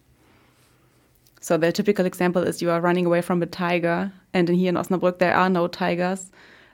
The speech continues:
Um, so if you would never dream of running away from a tiger, and then the next time there's a tiger, um,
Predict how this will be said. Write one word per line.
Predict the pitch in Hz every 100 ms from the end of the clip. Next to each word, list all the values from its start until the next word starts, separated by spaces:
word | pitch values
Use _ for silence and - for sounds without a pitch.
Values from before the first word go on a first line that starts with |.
| -
Um, | 165 170 170
so | -
if | 180 175
you |
would | 175 180
never | 175 170
dream | 170 202 208
of | 165 160 -
running | 170 175
away | 170 170
from | 175 175
a |
tiger, | 180 180 180
and | 190 - 175
then | 170 170
the | 170
next | 175 -
time | 170 165
there's | 185 185
a | 165
tiger, | - 185 180 165 185 214 - - - _ _ _ _ _ -
um, | 175 170 165